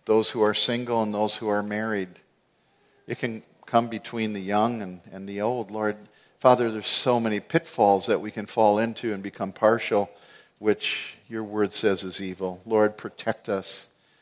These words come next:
and let us just focus on Christ, who has gained our peace through his body, through his flesh on the cross, Lord.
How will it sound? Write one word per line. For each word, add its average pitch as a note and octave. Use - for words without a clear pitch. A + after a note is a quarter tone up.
and A2+
let C3+
us B2+
just -
focus -
on G2+
Christ, -
who A#2+
has G#2
gained A#2
our A2+
peace -
through G#2+
his F#2+
body, F#2
through F#2
his F#2+
flesh -
on F2+
the F2
cross, E2
Lord. E2